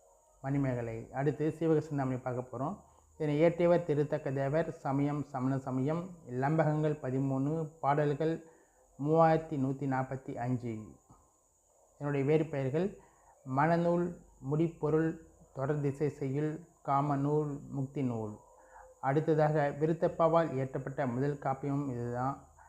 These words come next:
குண்டலிகேசியை பத்தி நம்ம பார்க்க போறோம். அடுத்தது குண்டலிகேசி இயற்றியவர் யாருன்னா நாதகுத்தனார்.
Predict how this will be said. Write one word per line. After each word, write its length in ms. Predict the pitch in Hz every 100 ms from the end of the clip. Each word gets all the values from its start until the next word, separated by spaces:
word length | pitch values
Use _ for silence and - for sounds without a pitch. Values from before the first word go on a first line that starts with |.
| - _ _ -
குண்டலிகேசியை 500 | 160 175 175 165 156
பத்தி 220 | 135 135
நம்ம 220 | 139 131
பார்க்க 380 | 127 131 131 127
போறோம். 80 | 123
அடுத்தது 600 | 120 123 127 135 190 208 - _ -
குண்டலிகேசி 480 | 151 190 202 190 170
இயற்றியவர் 340 | 151 151 143
யாருன்னா 540 | 127 123 127 131 139 139
நாதகுத்தனார். 840 | 127 131 131 127 127 123 117 110